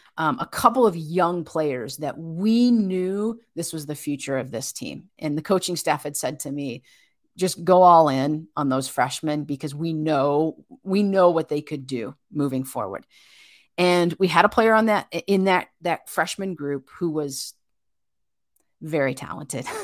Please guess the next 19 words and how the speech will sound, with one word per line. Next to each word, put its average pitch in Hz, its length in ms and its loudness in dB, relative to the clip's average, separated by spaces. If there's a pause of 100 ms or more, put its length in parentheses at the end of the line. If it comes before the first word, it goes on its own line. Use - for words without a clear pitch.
(140)
<laughs> - 340 -20
just 185 220 -4
very, 165 260 0
very 151 340 -4
talented, - 560 -4 (260)
um, 151 260 -6
had - 280 -2
always 208 460 6
been 151 260 -4
the 143 100 0
best 160 380 6
player 123 400 -6 (200)
on 147 180 -2
every 151 240 -4
team 151 200 -6
she's 139 220 -10
ever 127 200 -10
been 208 220 -4
at. 117 160 -6